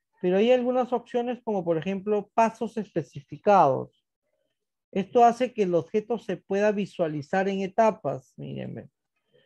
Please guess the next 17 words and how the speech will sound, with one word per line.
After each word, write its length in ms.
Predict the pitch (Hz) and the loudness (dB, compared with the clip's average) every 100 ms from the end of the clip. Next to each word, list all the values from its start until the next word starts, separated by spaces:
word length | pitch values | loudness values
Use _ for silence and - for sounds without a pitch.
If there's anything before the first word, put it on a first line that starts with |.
| _ _ | _ _
Aquí 260 | 143 - 185 | -12 -8 -4
por 140 | 190 | -2
ejemplo 300 | 175 185 185 | -2 -2 -2
tiene 220 | 208 208 | 0 0
doscientos 640 | 185 190 - 302 311 320 - | 2 -2 -2 -6 -4 -6 -6
cincuenta 380 | 233 190 175 | -8 -6 -6
y 80 | 185 | -4
cuatro. 320 | 269 233 180 | 0 0 0
Yo 120 | 180 208 | -2 0
lo 120 | 214 | 0
bajo 260 | 220 226 | -2 -2
a 80 | 214 | -2
veinte, 420 | 214 214 185 151 | 0 -2 -4 -10
por 180 | 147 135 | -14 -12
ejemplo. 380 | 131 135 131 _ _ _ _ _ _ | -12 -12 -16 _ _ _ _ _ _
Ya 120 | 127 | -16
está. 440 | 131 - 196 247 | -14 -8 -4 -6